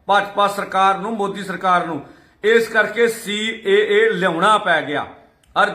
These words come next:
ਜੇ ਚਾਰ ਸੌ ਜਿ-, ਸੀਟਾਂ ਜਿੱਤ ਰਹੇ ਸੀ ਤਾਂ ਫਿਰ ਇਹਦੀ ਲੋੜ ਕੀ ਸੀ? ਬਾਈ ਫਿਰ ਯਤਨ ਕੀਤਾ ਵੀ ਹਿੰਦੂ ਮੁਸਲਿਮ ਦਾ ਰੌਲਾ ਪਾਇਆ ਜਾ ਸਕੇ,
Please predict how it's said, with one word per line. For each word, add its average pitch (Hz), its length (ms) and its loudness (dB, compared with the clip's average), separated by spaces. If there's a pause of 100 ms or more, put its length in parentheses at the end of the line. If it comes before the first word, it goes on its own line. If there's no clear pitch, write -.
ਜੇ 196 340 2
ਚਾਰ 220 320 2
ਸੌ 226 220 -8
ਜਿ-, 185 200 -14
ਸੀਟਾਂ 196 400 -4 (160)
ਜਿੱਤ 156 240 -6
ਰਹੇ 233 300 2
ਸੀ 190 200 -6 (380)
ਤਾਂ 233 120 4
ਫਿਰ 233 160 0
ਇਹਦੀ 226 280 0
ਲੋੜ 208 440 2
ਕੀ 226 200 -8
ਸੀ? 175 180 -10 (640)
ਬਾਈ 180 300 0 (120)
ਫਿਰ 220 240 2 (160)
ਯਤਨ 226 320 -2
ਕੀਤਾ 208 340 -2 (560)
ਵੀ 196 140 -4
ਹਿੰਦੂ 185 420 -4
ਮੁਸਲਿਮ 202 420 -2
ਦਾ 208 140 2
ਰੌਲਾ 185 280 0
ਪਾਇਆ 170 300 0
ਜਾ 151 200 -4
ਸਕੇ, 117 360 -12